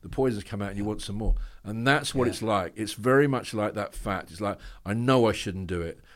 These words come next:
Speaker 1: Listen, there aren't many people who get to that point where they have an addiction who go, "Oh, I think it's really good." Yeah, they do beforehand, but not after.
Speaker 2: Yeah.
Speaker 1: They realise that they have a problem,
Speaker 2: Mm.
Speaker 1: big time. And we're talking about people who earn and spend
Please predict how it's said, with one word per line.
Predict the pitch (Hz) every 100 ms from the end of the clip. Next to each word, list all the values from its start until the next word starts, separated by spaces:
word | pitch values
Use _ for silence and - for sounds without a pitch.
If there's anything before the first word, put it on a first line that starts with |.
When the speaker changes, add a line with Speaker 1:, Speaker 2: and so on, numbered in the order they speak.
| _
Speaker 1:
Listen, | - - 110 95 -
there | 143 160
aren't | 165 147
many | 139 147 135
people | - 143 131
who | 120
get | 113 143 131
to | -
that | 117 -
point | 123 117
where | 107
they | 104
have | 120 135
an | 123
addiction | 110 117 -
who | 104
go, | 104 107 104 - - -
"Oh, | -
I | -
think | 160 175
it's | 160 156
really | 208 233
good." | 214 302 - - - _ -
Yeah, | 135 202
they | 160
do | 143 226
beforehand, | 190 - 214 262 165 165 208 - _ -
but | 127
not | 131 139
after. | 131 113 98 - 78
Speaker 2:
Yeah. | 82 76
Speaker 1:
They | 117 123
realise | 123 143 117 101 95
that |
they | 98
have | 101
a | 92
problem, | - 92 80 78 80 87 87 78
Speaker 2:
Mm. |
Speaker 1:
big | 120 95
time. | - 85 73 - - -
And | 117
we're | 190
talking | - - 196
about | 151 135
people | 143 131
who | 123 123 123 123 - - - - - - - - _ _ - -
earn | 135 131 131 123 -
and | 123
spend | - - 113 107 104